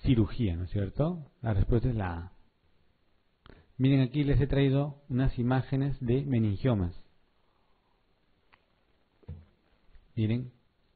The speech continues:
meningioma, meningioma, aquí en el tentorio. Miren,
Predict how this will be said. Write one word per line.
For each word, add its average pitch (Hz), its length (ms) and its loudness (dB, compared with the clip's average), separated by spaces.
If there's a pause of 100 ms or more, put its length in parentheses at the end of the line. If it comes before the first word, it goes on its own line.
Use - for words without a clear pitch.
(140)
meningioma, 117 840 0 (640)
meningioma, 107 720 -2 (1400)
aquí 113 200 -2
en 113 80 4
el 107 100 0
tentorio. 123 680 0 (2500)
Miren, 113 420 2